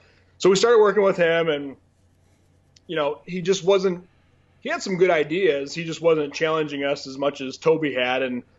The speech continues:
so I remember thinking, "Oh, well, maybe this is just because we're at a, we're at a new level, so we,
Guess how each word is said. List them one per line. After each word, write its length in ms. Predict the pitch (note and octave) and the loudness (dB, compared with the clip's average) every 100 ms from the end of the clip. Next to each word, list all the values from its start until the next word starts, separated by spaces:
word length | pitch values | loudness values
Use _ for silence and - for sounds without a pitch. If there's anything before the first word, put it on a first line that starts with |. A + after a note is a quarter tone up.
| _ _ | _ _
so 120 | F3+ | 0
I 40 | |
remember 220 | F#3+ F3 D#3+ | 2 0 -2
thinking, 220 | D#3 E3+ | -4 0
"Oh, 120 | G#3+ | 0
well, 180 | G#3+ G3 | 2 2
maybe 200 | F#3+ G3 | 2 2
this 200 | F#3 F3+ | 2 0
is 80 | E3 | -6
just 160 | E3+ - | -10 -10
because 260 | D#3+ F3 | -2 -2
we're 240 | D3+ D#3+ D#3 | 2 2 4
at 140 | D3+ | 4
a, 240 | D3+ D3 D#3 - | 4 2 -2 -8
we're 160 | F3 D#3 | -2 0
at 160 | D3+ | 0
a 80 | D3 | -2
new 380 | D3 D3+ D3+ D3 | -2 -2 -2 0
level, 500 | C#3 C#3+ C#3+ C#3 C#3 | 0 2 2 2 -2
so 420 | - D3 C3 C3 | 0 -2 0 -2
we, 340 | C3 C3 C3 | 0 0 -2